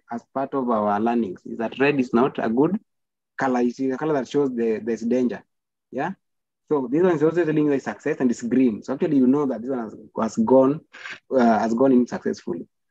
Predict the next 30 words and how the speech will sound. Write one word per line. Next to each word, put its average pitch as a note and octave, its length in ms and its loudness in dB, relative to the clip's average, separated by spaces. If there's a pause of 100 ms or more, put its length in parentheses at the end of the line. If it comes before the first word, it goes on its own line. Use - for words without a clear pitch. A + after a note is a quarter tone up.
(100)
So C3+ 120 2
now C3+ 220 4
when C3+ 180 2
you D3 60 -4
come G3 220 0
to F#3 60 -2
employees, C#3+ 300 -2
you D3+ 60 -20
can C3+ 140 -2
see D3+ 40 -6
that C3+ 160 -4
now C#3+ 300 -6
our B2 240 -2
employee C3+ 280 -2
number C3+ 260 -2
has G#2+ 80 -10
increased B2 460 -6 (120)
for D#3+ 200 -2 (380)
seven. G#2+ 400 -2 (1000)
So B2+ 100 -2
Terry C3 240 4
Cannon E3+ 260 2
is A#2+ 100 0
now C#3+ 220 0
here C3 420 -2 (200)
as A#2 200 -4
part B2+ 220 -4
of B2 140 0
our D3 260 0 (640)
employee. G#2 520 -8